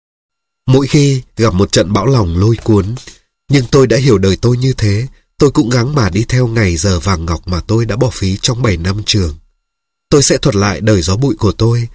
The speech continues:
lăn lóc trong bảy năm qua, tôi sống cực, sống tủi để xem đời và hiểu đời. Than ôi, đến nay vẫn còn nửa cuộc đời tôi còn lại dài lắm,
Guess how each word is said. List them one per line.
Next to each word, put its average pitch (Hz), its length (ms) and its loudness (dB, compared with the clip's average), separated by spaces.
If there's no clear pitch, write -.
lăn 127 180 4
lóc 151 220 0
trong 139 180 0
bảy 120 160 2
năm 95 220 -2
qua, 120 320 -2
tôi 143 120 4
sống 139 200 0
cực, 117 220 0
sống 117 240 2
tủi 95 320 2
để 95 160 0
xem 123 240 -2
đời 98 240 2
và 87 140 -2
hiểu 87 200 0
đời. 82 360 -2
Than 107 220 0
ôi, 107 360 -4
đến 127 180 2
nay 147 140 2
vẫn 151 200 0
còn 107 200 2
nửa 101 180 2
cuộc 98 200 -6
đời 95 340 0
tôi 135 120 0
còn 113 200 0
lại 92 180 -2
dài 90 260 -2
lắm, 87 300 -6